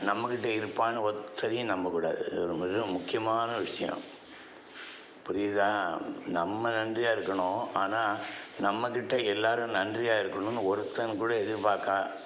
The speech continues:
கூடாது. ஏன்னா, இருக்க மாட்டார்கள். அதுதான் உலகம். அதுதான்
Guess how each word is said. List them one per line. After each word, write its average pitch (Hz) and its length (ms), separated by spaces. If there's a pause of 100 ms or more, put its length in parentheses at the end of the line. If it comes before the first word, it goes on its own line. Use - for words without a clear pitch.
(180)
கூடாது. 104 680
ஏன்னா, 95 100
இருக்க 107 520
மாட்டார்கள். 95 1040 (680)
அதுதான் 98 360
உலகம். 98 480
அதுதான் 95 540